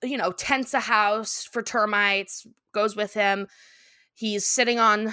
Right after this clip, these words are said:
somebody's toilet seat, and eventually Hank is just like, "I gotta get outta here. I, I shouldn't even be in this house." He goes to pick up Bobby from school. As Bobby and him are riding back, Hank's like, "Tell me about your day. <sighs> I was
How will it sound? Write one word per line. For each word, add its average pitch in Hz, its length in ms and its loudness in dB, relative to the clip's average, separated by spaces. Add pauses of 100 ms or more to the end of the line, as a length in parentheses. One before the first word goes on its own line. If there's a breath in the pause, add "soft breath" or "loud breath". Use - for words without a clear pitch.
somebody's 226 440 -4
toilet 214 420 0
seat, 196 380 -6 (480)
and 170 580 -2 (380)
eventually 247 380 0
Hank 214 180 0
is 208 100 -4
just 202 180 -6
like, 190 180 -4
"I 269 40 2
gotta 233 140 -2
get 151 120 -2
outta 139 160 -4
here. 143 260 -4
I, 214 100 0 (240)
I 247 60 -8
shouldn't 226 240 -6
even 156 160 -8
be 143 120 -8
in 139 100 -10
this 135 120 -14
house." 123 320 -10 (800 soft breath)
He 233 100 -2
goes 240 180 4
to 240 60 -8
pick 247 160 -2
up 254 120 0
Bobby 220 240 2
from 254 160 -8
school. 247 400 -2 (180)
As 196 360 0 (100)
Bobby 202 480 -2
and 226 80 -4
him 226 180 -2
are 208 100 -2
riding 202 400 0
back, 196 360 0 (800 soft breath)
Hank's 220 240 -4
like, 208 160 -4
"Tell 247 160 4
me 311 100 2
about 320 240 6
your 330 140 0
day. 311 500 4 (180)
<sighs> - 160 -10
I 180 200 -2
was 226 180 0